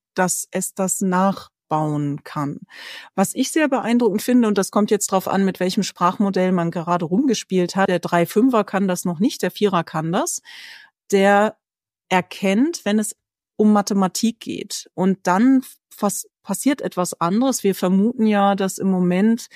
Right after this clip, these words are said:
hinter diesen Sprachmodellen eigentlich eine Art Concierge sitzt,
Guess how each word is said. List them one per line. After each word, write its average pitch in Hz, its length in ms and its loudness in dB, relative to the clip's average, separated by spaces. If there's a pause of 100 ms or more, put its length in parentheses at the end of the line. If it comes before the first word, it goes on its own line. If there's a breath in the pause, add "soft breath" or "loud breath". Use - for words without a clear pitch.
(300 loud breath)
hinter 208 340 2
diesen 180 300 -2
Sprachmodellen 180 840 2
eigentlich 180 560 0
eine 175 280 0
Art 165 320 0 (480 loud breath)
Concierge 196 720 0
sitzt, - 640 -4